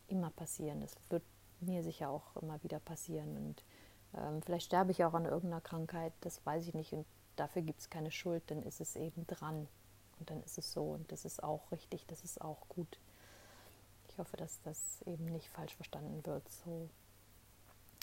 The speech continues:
dass wir uns dann wieder fertig machen für, ich kann, ich kann die Sprache meines Körpers nicht verstehen oder so. Es ist sehr subtil und wir haben das einfach verlernt und es ist ein,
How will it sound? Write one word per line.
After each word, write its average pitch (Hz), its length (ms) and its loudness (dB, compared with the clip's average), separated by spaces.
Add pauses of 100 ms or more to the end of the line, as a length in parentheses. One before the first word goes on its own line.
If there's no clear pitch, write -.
dass - 180 -2
wir - 60 0
uns 175 100 -2
dann 165 200 8
wieder 175 200 10
fertig 165 380 2
machen 156 280 0
für, 156 320 6
ich 147 200 2
kann, 170 320 2 (800)
ich - 100 -4
kann 185 160 8
die 190 60 12
Sprache 175 300 8
meines 175 260 8
Körpers 175 320 8
nicht 170 140 4
verstehen 156 400 4
oder 151 200 8
so. 151 220 6
Es 151 140 2
ist - 400 0 (300)
sehr 165 200 2
subtil 170 420 0
und 160 160 2
wir 170 100 4
haben 156 200 0
das 143 120 -2
einfach 156 320 -4
verlernt 151 600 -2 (160)
und 156 200 -2
es 151 100 -10
ist - 220 -4
ein, 156 220 -4